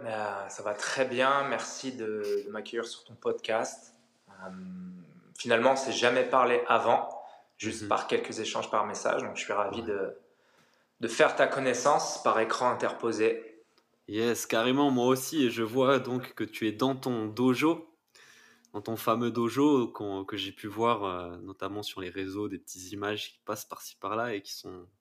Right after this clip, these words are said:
Speaker 2: qui a l'air très, très chouette.
Speaker 1: Ouais, exactement, au dojo, euh, donc qui est situé, euh, au centre de Paris et, euh, où je suis principalement basé, euh,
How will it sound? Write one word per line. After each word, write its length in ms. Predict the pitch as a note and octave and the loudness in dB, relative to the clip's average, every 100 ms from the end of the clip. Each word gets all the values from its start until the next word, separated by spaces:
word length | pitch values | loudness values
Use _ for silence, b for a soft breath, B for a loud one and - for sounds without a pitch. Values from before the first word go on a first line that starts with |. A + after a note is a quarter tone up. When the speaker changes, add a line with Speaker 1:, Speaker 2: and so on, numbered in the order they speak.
| _ _ | _ _
Speaker 2:
qui 120 | F#2+ | -6
a 40 | |
l'air 140 | F#2+ - | -6 -6
très, 180 | - | -8
très 160 | A#2 A2 | -8 -10
chouette. 280 | - A2+ - _ _ _ _ - - G2 | -10 -10 -12 _ _ _ _ -20 -10 2
Speaker 1:
Ouais, 100 | C3+ | 4
exactement, 520 | D3+ D#3+ E3 D3+ C#3 | 6 4 4 4 6
au 80 | D3+ | 6
dojo, 580 | B2+ B2 B2 C#3 E3 C3 | 4 2 6 6 6 4
euh, 120 | A#2+ A#2 A#2 A2+ G#2+ - F2 - _ _ - - - - | 2 -2 -6 -8 -12 -14 -18 -20 _ _ -14 -14 -20 -10
donc 160 | A#2+ - | -8 -8
qui 180 | - | -6
est 40 | A2+ | -4
situé, 460 | - - - B2 | -4 -6 0 4
euh, 300 | A2+ G#2+ G2+ | 4 4 0
au 80 | G2+ | -2
centre 420 | G2+ - E3 - | -2 2 2 2
de 80 | B2+ | 2
Paris 400 | A#2+ A2+ G#2 C3 - B B B B B B _ - | 4 2 2 -2 -6 B B B B B B _ -4
et, 180 | G2+ G#2+ | 2 4
euh, 300 | G2+ G2 A#2 | 6 4 2
où 100 | A#2+ | 0
je 160 | A2+ | 0
suis 300 | A2+ - B2+ | 0 -2 -2
principalement 720 | - A#2 G#2+ - G#2 G2+ G2+ | -2 -4 -4 -4 -4 -2 -2
basé, 380 | G2 F#2+ F#2+ G2+ | 0 0 0 0
euh, 360 | G2 F2+ F2 | 2 0 -4